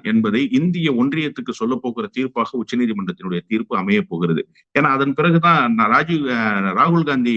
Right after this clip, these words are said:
நாடாளுமன்றத்துக்கு வந்தது போலவே இவர் சட்டமன்றத்துக்கு வந்துருவார்னு நம்ம சொல்றோம்ல, இவர் மீண்டும் அமை-, அமைச்சர் ஆகிவிடுவார்னு சொல்றோம்ல. இவ்வளவு பெரிய நெருக்கடி நீதித்துறையே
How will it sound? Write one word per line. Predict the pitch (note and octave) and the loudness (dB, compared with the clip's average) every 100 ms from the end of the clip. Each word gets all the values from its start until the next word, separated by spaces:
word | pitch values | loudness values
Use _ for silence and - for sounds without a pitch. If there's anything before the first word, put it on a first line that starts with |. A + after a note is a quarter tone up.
| G#2+ | 0
நாடாளுமன்றத்துக்கு | A2 C3+ D3 C3+ B2 A#2+ A#2 | 2 4 2 2 -2 -4 -2
வந்தது | A2 B2 B2+ | -2 0 -2
போலவே | B2+ B2+ C#3 | -2 0 0
இவர் | A#2+ - | 0 -4
சட்டமன்றத்துக்கு | G#2 B2+ B2 A#2 G2 G#2 | -4 -2 0 -2 -2 -2
வந்துருவார்னு | A2 A#2 A#2 B2 | 0 -2 0 -2
நம்ம | A2 F2 | -4 -8
சொல்றோம்ல, | E2 F#2 F#2 E2+ F2 - _ _ _ _ _ | -6 -8 -6 -6 -8 -12 _ _ _ _ _
இவர் | A2 A#2 | 2 4
மீண்டும் | B2 E3 D#3+ | 4 4 2
அமை-, | C3 B2+ C3+ | 2 2 2
அமைச்சர் | A#2+ A2 C#3+ C#3+ | 2 2 2 0
ஆகிவிடுவார்னு | C3 B2 C3+ C3 B2 C3 C3+ - | 0 2 2 2 2 2 0 -2
சொல்றோம்ல. | G#2 G#2 F#2+ E2+ - - | -4 -2 -2 -6 -10 -8
இவ்வளவு | - C#3 F#3 F#3 | -2 2 4 2
பெரிய | - C#3 A2+ | 2 -2 0
நெருக்கடி | G#2 B2 D#3 D3+ G#2+ C#3 - _ _ _ - | 0 0 0 -2 -2 -2 -6 _ _ _ 2
நீதித்துறையே | D3 F#3+ G3 F#3+ F3+ F3+ F#3 | 4 4 0 2 2 4 6